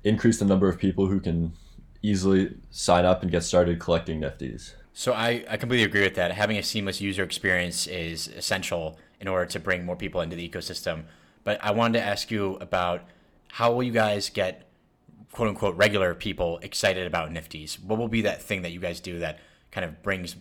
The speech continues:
Speaker 2: the more, uh, the, the non-crypto natives?
Speaker 1: You know, a lot of it comes down to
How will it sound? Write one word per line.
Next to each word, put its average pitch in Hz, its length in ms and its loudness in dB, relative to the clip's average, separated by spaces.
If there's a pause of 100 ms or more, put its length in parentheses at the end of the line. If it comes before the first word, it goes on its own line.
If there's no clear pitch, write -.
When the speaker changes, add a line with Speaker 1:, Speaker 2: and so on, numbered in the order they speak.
Speaker 2:
the 90 100 -6
more, 87 640 -4
uh, 76 400 -8
the, 85 220 -8
the 98 100 -6
non-crypto 98 500 0
natives? 78 480 -8 (260)
Speaker 1:
You 104 100 0
know, 107 100 8
a 95 40 6
lot 98 200 8
of 113 80 6
it 110 140 4
comes 101 240 0
down 95 240 4
to 90 360 0